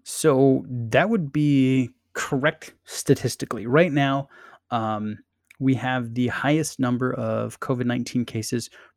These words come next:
per hundred thousand individuals. Um, we obviously don't have a hundred thousand individuals that live on a reservation, um, but that's just kind of the statistical benchmark for how they track things like this. Um,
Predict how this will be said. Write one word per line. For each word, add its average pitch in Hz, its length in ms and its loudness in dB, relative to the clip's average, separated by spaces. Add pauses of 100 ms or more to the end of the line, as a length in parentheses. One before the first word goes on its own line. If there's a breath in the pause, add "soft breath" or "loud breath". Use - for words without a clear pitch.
per 139 240 0
hundred 131 380 -2
thousand 120 560 -2 (180)
individuals. 107 720 -8 (460 soft breath)
Um, 110 400 -2 (340)
we 123 120 -8
obviously 110 380 -8
don't 110 220 -10
have 185 200 2
a 175 60 2
hundred 165 300 -2
thousand 151 260 2
individuals 139 480 0
that - 80 -14
live 135 180 -2
on 139 100 4
a 131 80 4
reservation, 123 640 -2 (360 loud breath)
um, 120 380 0
but 139 100 0
that's 143 280 2 (140)
just 135 240 -4
kind 135 160 0
of 120 80 0
the 117 80 -4
statistical - 640 -6
benchmark 113 540 -4
for - 160 -6
how 123 200 -2
they 113 140 -4
track 120 340 -10
things 123 260 -6
like 117 160 -10
this. - 280 -12 (460 soft breath)
Um, 117 380 0